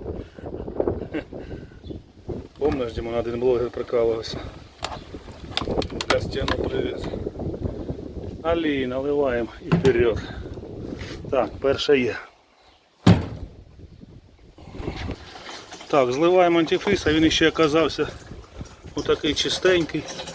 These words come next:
Так що нічого ми не будемо мити. Сливаємо і заливаємо новий, та й все. А чо я думав, що він темний?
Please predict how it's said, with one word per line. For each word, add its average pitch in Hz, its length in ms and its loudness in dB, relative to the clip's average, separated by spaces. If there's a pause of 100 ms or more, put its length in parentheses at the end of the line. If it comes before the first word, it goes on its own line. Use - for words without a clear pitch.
(2000)
Так 139 200 2
що 151 200 6
нічого 147 420 4
ми 143 140 2
не 147 300 2
будемо 143 360 2
мити. 180 240 0 (680)
Сливаємо 151 640 6
і - 20 2
заливаємо 135 520 4
новий, 123 240 2
та 113 140 -2
й 113 40 2
все. 110 220 -4 (2500)
А 123 80 0
чо - 180 4
я 147 120 8
думав, 139 300 4
що 139 120 0
він 127 140 2
темний? 123 420 4